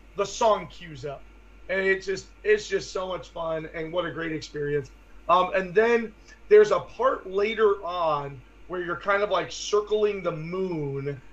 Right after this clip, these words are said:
and, and that there you just sort of, like, get these G forces going. The whole time is just really fun, and, um, while maybe not as thrilling as others,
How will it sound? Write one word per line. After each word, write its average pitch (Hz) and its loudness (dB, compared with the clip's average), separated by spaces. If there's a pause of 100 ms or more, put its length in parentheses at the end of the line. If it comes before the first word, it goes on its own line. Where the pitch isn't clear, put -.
(160)
and, 175 4
and 175 -2
that 214 4
there 196 2
you 170 -12
just 170 -12
sort 196 -2
of, 185 -6
like, 170 -4
get 185 -6
these 139 -14
G 240 -6
forces 214 4
going. 208 2
The 196 2
whole 277 0
time 202 0
is 156 -8
just 147 -12
really 202 0
fun, 156 0 (460)
and, 170 0
um, 156 4 (600)
while 208 8
maybe 240 -2
not 226 4
as 196 -2
thrilling 202 -4
as 165 -2
others, 175 -6